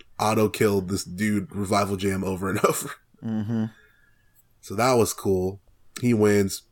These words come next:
Speaker 1: Fuck Merrick. Give me Slifer. I'm running around with Slifer now. Yippee.
Speaker 2: Bro, he wasn't even running around with Slifer yet, and this dude Kaiba was like, "Fight me, bitch."
Speaker 1: Yeah, literally, he just got done with the duel, and he's like, "Yugi, it's on Skype.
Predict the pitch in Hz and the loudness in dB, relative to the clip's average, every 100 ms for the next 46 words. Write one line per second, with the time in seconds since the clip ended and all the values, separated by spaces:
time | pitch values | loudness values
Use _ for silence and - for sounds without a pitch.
0 | _ - 104 104 101 95 92 85 _ 95 | _ -2 0 2 0 0 -2 -6 _ -4
1 | 107 107 - 95 90 92 95 98 98 107 | 0 0 0 0 -2 -2 -4 -2 0 2
2 | 101 101 95 92 98 92 92 92 90 - | 2 2 0 0 -2 -2 -4 -4 -6 -8
3 | _ _ - 104 - 95 92 90 _ _ | _ _ -4 -2 -2 -6 -8 -12 _ _
4 | - 127 131 180 175 156 131 139 151 147 | -4 0 2 4 4 2 2 2 2 2
5 | 156 135 123 - 143 143 143 123 104 - | 2 2 -2 0 0 0 -2 0 0 -2
6 | - 110 107 104 98 117 110 127 110 123 | -2 0 0 -2 -4 -8 -4 -4 0 2
7 | 127 110 107 101 101 95 - _ _ - | 2 2 -2 -2 -4 -6 -12 _ _ 0
8 | 131 107 92 - - _ _ - 113 - | 0 0 -8 -14 -20 _ _ -4 -4 -2
9 | 117 113 113 117 123 160 170 160 107 139 | 2 2 2 0 4 6 6 4 4 4
10 | 135 127 127 120 107 120 123 120 107 107 | 4 4 4 4 4 4 4 4 2 2
11 | 110 110 104 98 - 113 113 110 104 107 | 4 4 2 0 -2 0 2 2 2 2
12 | 98 - 92 85 | 0 0 -2 -4